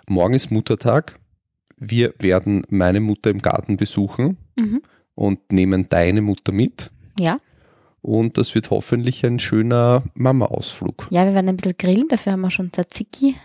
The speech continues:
Speaker 2: vorbereitet und morgen werden Zimtschnecken gebacken.
Speaker 1: Morgen werden wieder Zimtschnecken gebacken?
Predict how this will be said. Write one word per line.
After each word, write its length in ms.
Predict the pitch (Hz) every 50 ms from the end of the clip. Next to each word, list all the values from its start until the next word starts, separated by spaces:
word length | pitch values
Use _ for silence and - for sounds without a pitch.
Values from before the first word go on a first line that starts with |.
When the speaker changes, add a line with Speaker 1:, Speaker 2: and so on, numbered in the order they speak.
| -
Speaker 2:
vorbereitet 840 | - - - - - - 180 190 220 220 226 226 240 247 - 285 262 247
und 180 | 220 208 202
morgen 400 | 208 196 190 190 190 202 208 196
werden 340 | 190 185 185 190 - 196 - _
Zimtschnecken 680 | - - 196 190 - - - 208 190 - - 214 208
gebacken. 540 | - 208 - _ - 220 - _ - 254 285 - _ _ - - - - - - -
Speaker 1:
Morgen 360 | - - 113 113 113 120 107
werden 220 | 101 90 92 92
wieder 200 | 92 90 85 82
Zimtschnecken 640 | - - - 110 127 - - - - - - - -
gebacken? 640 | - - - - - - - - - 113 - -